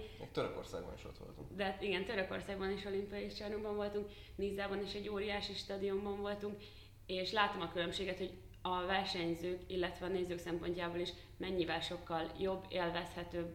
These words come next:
Speaker 2: biztonságosabb egy ilyen helyen versenyezni, ahol van külön melegítő rész, van külön pihenő rész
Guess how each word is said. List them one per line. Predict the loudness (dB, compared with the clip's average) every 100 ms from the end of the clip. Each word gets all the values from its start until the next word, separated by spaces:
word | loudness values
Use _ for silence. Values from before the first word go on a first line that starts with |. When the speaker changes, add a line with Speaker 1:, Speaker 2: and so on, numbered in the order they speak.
| -2
Speaker 2:
biztonságosabb | -2 0 -2 -2 -2 -2 -2 0
egy | 0 2
ilyen | 2
helyen | 0 -2 0
versenyezni, | 0 2 0 0 -2 -4 -8 -14 -14 -8
ahol | -4 2 2 2
van | 0 2 2 2
külön | 2 2 0 0
melegítő | 2 2 0 -4 -2 2
rész, | 0 0 -6 -12 -16 -4
van | 0 0 2
külön | 0 0 -2
pihenő | -2 0 2 4
rész | 4 2 0